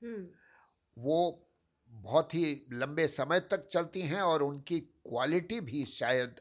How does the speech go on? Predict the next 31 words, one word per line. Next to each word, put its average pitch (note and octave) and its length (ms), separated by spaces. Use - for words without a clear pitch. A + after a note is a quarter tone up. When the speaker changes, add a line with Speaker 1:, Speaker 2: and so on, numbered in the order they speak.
Speaker 2:
अच्छी B2+ 340
होती F#2+ 400
है। B3+ 60
Speaker 1:
मजबूत A3 440
होती - 280
है। - 120
Speaker 2:
अच्छा, C#4+ 220
अब C#4 260
यहीं E3 340
पर C4+ 200
एक G#3 220
बात G#3 260
और D3+ 280
बताएं A2+ 380
साहब। - 240
Speaker 1:
हम्म, D4+ 100
हम्म। A3+ 360
Speaker 2:
मैंने A3+ 420
तो E4+ 260
ये F3 280
भी E3+ 220
देखा C#3 460
है C#3 320
कि - 260
अगर D3+ 360
जो G#3 400
आप A#2 340
क्लासरूम G#3+ 760
में F3 240
देखने A#2+ 400
जाएं, - 300